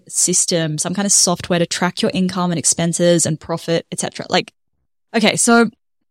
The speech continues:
years ago, when I was a uni student, I worked as,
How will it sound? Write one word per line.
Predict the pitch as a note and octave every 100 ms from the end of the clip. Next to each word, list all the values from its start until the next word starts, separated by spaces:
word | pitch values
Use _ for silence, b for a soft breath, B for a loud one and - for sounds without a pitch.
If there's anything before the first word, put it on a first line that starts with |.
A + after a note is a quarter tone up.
| _ _ _ _ _ _
years | G#3+ C#4+ C#4
ago, | B3+ - F3
when | G3+
I | C4+
was | D#4
a | C4
uni | G#3 F#3+
student, | - A2+ B2+ -
I | F#3 G3 G3+ G3+
worked | F3 F#3 F#3 - -
as, | E3+ E3+ E3 -